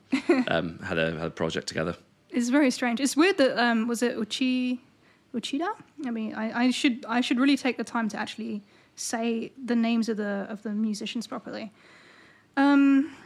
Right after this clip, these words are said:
Speaker 1: great. I need to really get better at making notes. Jesus Christ, Nina Sadie. Yuya Uchida. Um, he, the fact he was friends with John Lennon. I'm so curious as to how you make friends with John Lennon in the seventies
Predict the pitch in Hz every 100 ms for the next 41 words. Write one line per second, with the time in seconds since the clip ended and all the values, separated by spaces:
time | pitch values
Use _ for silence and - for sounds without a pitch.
0 | - - - _ _ _ _ _ - 233
1 | 214 220 220 220 - 208 208 196 202 214
2 | 202 196 196 202 240 202 202 - - 226
3 | 214 - 220 214 226 220 208 220 226 214
4 | 254 277 269 226 - 226 190 202 - -
5 | - - _ - 247 240 240 226 247 262
6 | 254 311 208 214 - - 247 254 247 233
7 | 220 254 247 240 226 226 233 226 240 277
8 | 320 302 277 247 240 233 220 254 233 220
9 | 214 _ - 220 233 - 240 233 220 -
10 | 240 226 233 233 233 - _ _ _ _
11 | 233 226 - 233 226 220 214 226 - -